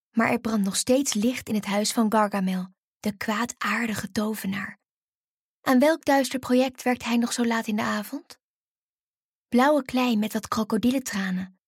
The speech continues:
een addertong, hersenen van een leeghoofd. Haha! Dit keer zal ik jullie krijgen, vreselijke plaaggeesten. Gargamel is een nieuw duivels plan aan het voorbereiden om de smurfen,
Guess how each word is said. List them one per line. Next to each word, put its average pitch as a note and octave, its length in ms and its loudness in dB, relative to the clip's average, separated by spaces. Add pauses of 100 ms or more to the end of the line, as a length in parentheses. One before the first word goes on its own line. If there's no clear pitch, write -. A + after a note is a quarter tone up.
(140)
een A#3 240 2
addertong, G3+ 720 -2 (380)
hersenen A#3 560 2
van A3 140 -2
een G#3 160 2
leeghoofd. A#3 680 -2 (200)
Haha! D4+ 520 2 (880)
Dit C4 320 0
keer G#3+ 280 0
zal A3 160 2
ik G#3 140 -2
jullie G#3 240 0
krijgen, A3 680 0 (240)
vreselijke G#3+ 760 2
plaaggeesten. G#3+ 960 0 (1700)
Gargamel D4 680 4
is A#3+ 180 2
een G#3 260 6
nieuw B3 320 4
duivels A#3+ 420 2
plan A3+ 300 0
aan G#3 120 0
het G3+ 120 -4
voorbereiden G#3 580 -2
om A3 140 2
de G#3+ 60 0
smurfen, B3 680 4